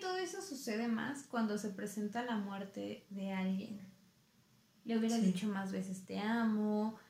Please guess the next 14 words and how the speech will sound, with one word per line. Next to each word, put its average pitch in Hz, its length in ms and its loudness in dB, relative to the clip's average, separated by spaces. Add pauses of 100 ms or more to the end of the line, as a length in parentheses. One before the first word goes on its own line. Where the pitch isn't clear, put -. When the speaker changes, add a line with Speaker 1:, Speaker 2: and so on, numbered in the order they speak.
Speaker 1:
le 285 100 -2
hubiera 254 260 2
llamado 190 440 0
en 180 100 0
su 185 160 -6
cumpleaños, 220 1300 2 (460)
lo 240 180 4
hubiera 208 280 4
visto 220 520 0
más 196 300 -2
veces 190 400 -4
en 196 120 -6
el 202 180 -4
año. 214 600 0